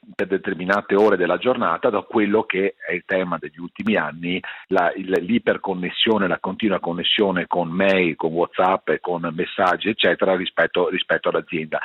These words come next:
Però su questo, attenzione, l'importante è condividerlo con l'azienda, cioè definire a monte, cioè non è che il lavoratore dice: "Non è giusto che mi mandino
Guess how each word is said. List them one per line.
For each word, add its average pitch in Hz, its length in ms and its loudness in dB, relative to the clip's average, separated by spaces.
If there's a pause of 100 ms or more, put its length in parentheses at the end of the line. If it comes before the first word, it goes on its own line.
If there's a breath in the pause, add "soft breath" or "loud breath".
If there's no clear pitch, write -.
(260 loud breath)
Però 185 240 4
su - 180 -8
questo, 110 460 0
attenzione, 120 480 -6
l'importante 196 580 0
è - 60 -6
condividerlo 131 680 -2
con 87 140 -6
l'azienda, 82 480 -8
cioè 143 180 0
definire 180 540 2
a 156 60 2
monte, 175 320 -2
cioè 185 120 0
non 196 80 2
è 240 80 2
che 190 80 2
il 139 60 6
lavoratore 120 500 2
dice: 120 220 -4
"Non 117 160 -2
è 113 40 -4
giusto 127 260 -8
che 127 80 -4
mi 107 80 -2
mandino 110 340 -2